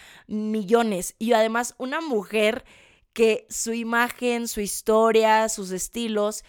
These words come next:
siguen inspirando a un montón de personas. En fin,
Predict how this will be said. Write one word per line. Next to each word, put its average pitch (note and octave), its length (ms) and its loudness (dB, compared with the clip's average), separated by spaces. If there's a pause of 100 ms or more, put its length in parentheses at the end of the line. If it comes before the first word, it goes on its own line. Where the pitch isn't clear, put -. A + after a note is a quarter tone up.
(140)
siguen B3 420 -8
inspirando G#3 1080 -4
a F3+ 200 0
un G#3 300 -4
montón G#3 760 -6 (340)
de G#3+ 480 -6 (140)
personas. E3+ 920 -10
En G#3 220 -6
fin, G3+ 380 -8